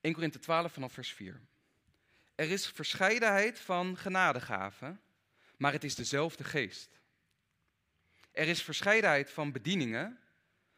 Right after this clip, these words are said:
maar het is dezelfde Heere, Jezus. Er is verscheidenheid van werkingen, maar het is dezelfde God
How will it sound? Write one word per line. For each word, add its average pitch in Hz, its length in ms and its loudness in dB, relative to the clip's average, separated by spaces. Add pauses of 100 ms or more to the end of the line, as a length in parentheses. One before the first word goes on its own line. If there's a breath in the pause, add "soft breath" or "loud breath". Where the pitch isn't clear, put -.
maar 131 120 2
het 131 100 0
is 135 120 -8
dezelfde 151 800 -2 (160)
Heere, 117 500 -2 (220)
Jezus. - 800 -8 (600 loud breath)
Er 170 140 2
is 175 140 0
verscheidenheid 220 720 2
van 165 220 -6
werkingen, 151 720 -2 (380 soft breath)
maar 127 140 0
het 131 100 -2
is 131 100 -6
dezelfde 160 560 -2
God - 480 -10